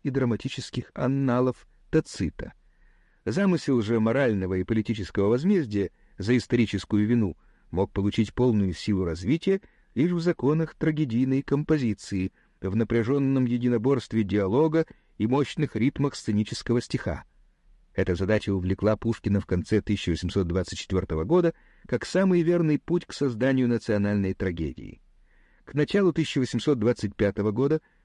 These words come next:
были написаны в Черне первые пять сцен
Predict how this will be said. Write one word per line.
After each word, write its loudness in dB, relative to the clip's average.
были 2
написаны 0
в -8
Черне -2
первые 4
пять -2
сцен -4